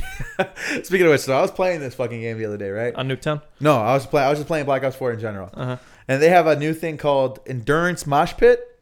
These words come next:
Speaker 1: And what it is,
Speaker 2: Cool.
Speaker 1: what it is, is
Speaker 2: So it's, hang on, let me take a wild guess, right? So you have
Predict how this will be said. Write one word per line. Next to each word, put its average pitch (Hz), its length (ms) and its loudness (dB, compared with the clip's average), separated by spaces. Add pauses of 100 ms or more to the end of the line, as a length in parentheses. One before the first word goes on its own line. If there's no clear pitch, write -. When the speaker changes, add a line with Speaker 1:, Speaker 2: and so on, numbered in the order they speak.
(580)
Speaker 1:
And 139 180 -2
what 147 140 4
it 143 100 4
is, 170 200 4 (140)
Speaker 2:
Cool. - 120 -16 (500)
Speaker 1:
what 131 180 6
it 165 80 4
is, 156 360 2
is 135 200 2
Speaker 2:
So 127 240 2
it's, 139 320 -2
hang 147 180 -4
on, 120 80 -4
let 135 100 -2
me 156 60 -4
take 135 200 -6
a 117 120 -10
wild 120 420 -4
guess, - 280 -14
right? 123 260 -6 (300)
So - 160 -8
you 127 60 -4
have 135 360 0